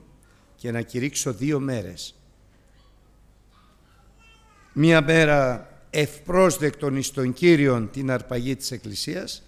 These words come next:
και μία μέρα εκδικήσεως του Θεού ημών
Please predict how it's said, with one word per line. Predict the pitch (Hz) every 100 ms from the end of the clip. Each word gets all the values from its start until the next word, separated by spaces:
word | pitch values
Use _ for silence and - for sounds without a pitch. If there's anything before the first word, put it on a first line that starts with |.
| _ _ _ _ _ - - - _ _ - - -
και | 131
μία | 135 160 160
μέρα | 143 151 170 208 - - - - - - -
εκδικήσεως | 151 156 - 135 147 170 208 - 220 220 -
του | 156
Θεού | 147 147 165
ημών | 160 147 170 180 190